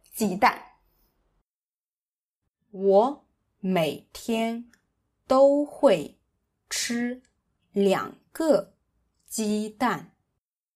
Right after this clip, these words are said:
第七十二个，这让我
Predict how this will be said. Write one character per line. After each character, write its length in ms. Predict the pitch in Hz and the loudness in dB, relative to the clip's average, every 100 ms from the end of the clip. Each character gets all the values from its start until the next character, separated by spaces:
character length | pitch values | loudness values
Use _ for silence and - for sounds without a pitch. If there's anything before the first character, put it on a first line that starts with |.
| _ _ _ _ _ _ _ _ | _ _ _ _ _ _ _ _
第 400 | 233 220 208 208 | -4 -2 -2 -6
七 420 | - - 294 294 | -6 -2 0 0
十 480 | - - 180 185 - _ | -2 -4 -4 -6 -10 _
二 460 | 285 302 247 147 - | -4 -2 -2 -6 -12
个， 380 | - 175 - _ _ _ _ _ _ _ _ _ _ _ - | -6 -6 -6 _ _ _ _ _ _ _ _ _ _ _ -6
这 480 | 320 277 175 - _ _ _ | 2 4 4 -4 _ _ _
让 480 | 247 320 320 214 170 | -4 -2 0 -2 -4
我 440 | 156 113 - | -4 -4 -6